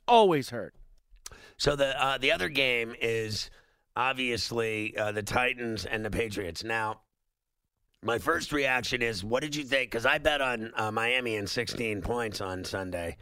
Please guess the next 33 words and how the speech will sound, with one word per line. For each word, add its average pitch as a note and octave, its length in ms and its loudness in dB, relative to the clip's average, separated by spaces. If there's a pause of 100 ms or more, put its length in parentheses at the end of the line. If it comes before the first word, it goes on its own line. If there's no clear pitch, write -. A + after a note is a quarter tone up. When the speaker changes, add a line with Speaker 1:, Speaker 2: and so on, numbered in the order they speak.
(240)
Speaker 2:
and G2+ 140 -2
I B2+ 80 2
was A2 120 -4
loving A2 300 0
life G2+ 260 -2
watching G2 300 -2
that F#2 140 -4
football F#2 240 -4
game. F#2 200 -6
I, C#3+ 280 2
I D3 160 4
gotta C#3+ 180 2
tell A#2+ 160 0
you, A#2 80 0
I A#2 80 2
think A#2 240 -2
Ryan A#2 320 0
Fitzmagic G#2+ 840 -4 (340)
deserves A2+ 480 -2
that A2+ 240 0
gig A#2+ 400 -2 (120)
next A2+ 300 -2
year. B2+ 400 -2
He C3 140 -2
deserves B2 480 -2
to A2+ 100 -10
be A#2+ 160 -2
the A#2 100 -4
starting A#2 360 0
quarterback A#2 440 0
of A#2 80 -8
the A2 80 -4
Dolphins. A2 560 -2